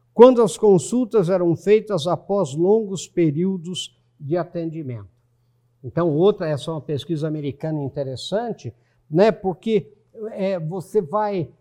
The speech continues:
ficando cansado, muitas consultas, de repente você já manda um, um remédio mais forte, né?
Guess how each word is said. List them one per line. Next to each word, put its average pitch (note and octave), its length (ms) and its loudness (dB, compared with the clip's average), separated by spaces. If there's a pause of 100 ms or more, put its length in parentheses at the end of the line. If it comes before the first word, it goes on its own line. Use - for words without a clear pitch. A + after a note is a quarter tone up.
(100)
ficando G#3 480 0
cansado, G3 1040 -4 (220)
muitas A3+ 600 2
consultas, G3+ 880 -2 (200)
de G#3 220 4
repente A3 580 -2
você G#3+ 680 -6
já F#3 480 -6 (320)
manda G#3+ 520 2
um, F#3+ 440 -4
um - 20 -4
remédio F#3 560 -4
mais F#3 480 -8
forte, F#3+ 560 2
né? F3+ 240 -6